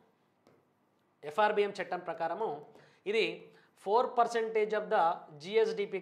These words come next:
కంటే తక్కువ ఉండాలి. అప్పుడే మనం మన ఇన్కమ్కి అనుగుణంగా అప్పులు తెచ్చుకుంటున్నాం అనేటటువంటి అంశాన్ని మనము పరిగణలోకి తీసుకోవచ్చు. So, దీన్ని కనుక ఒకసారి గమనిస్తే, ఒకసారి చూడండి,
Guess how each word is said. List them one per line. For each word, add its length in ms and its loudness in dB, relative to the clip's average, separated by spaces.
కంటే 200 -4
తక్కువ 280 -6
ఉండాలి. 440 0
అప్పుడే 380 4
మనం 200 2
మన 120 2
ఇన్కమ్కి 420 0
అనుగుణంగా 460 0
అప్పులు 260 -6
తెచ్చుకుంటున్నాం 520 -6
అనేటటువంటి 540 -6
అంశాన్ని 420 -8
మనము 200 -4
పరిగణలోకి 540 -6
తీసుకోవచ్చు. 460 -6
So, 60 -2
దీన్ని 300 -4
కనుక 260 -4
ఒకసారి 380 -4
గమనిస్తే, 460 -10
ఒకసారి 420 2
చూడండి, 380 -2